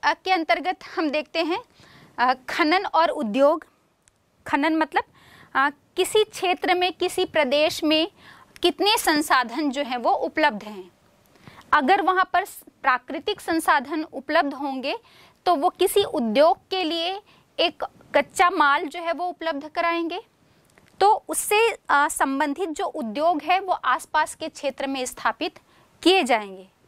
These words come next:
साथ ही साथ हम ये देखेंगे कि उस खनन क्षेत्र में,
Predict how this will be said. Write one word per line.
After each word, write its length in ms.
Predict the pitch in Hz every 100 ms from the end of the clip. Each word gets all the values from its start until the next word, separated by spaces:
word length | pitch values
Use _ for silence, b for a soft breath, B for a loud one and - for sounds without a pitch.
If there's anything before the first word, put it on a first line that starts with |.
| b b b
साथ 500 | - - 311 440 -
ही 60 | 415
साथ 260 | 392 349 - b b -
हम 160 | 285
ये 140 | 269 392
देखेंगे 520 | 392 - 339 294 359 - b b -
कि 100 | 381 -
उस 260 | - -
खनन 420 | - - 294 370 427
क्षेत्र 420 | - 415 - 381
में, 220 | 381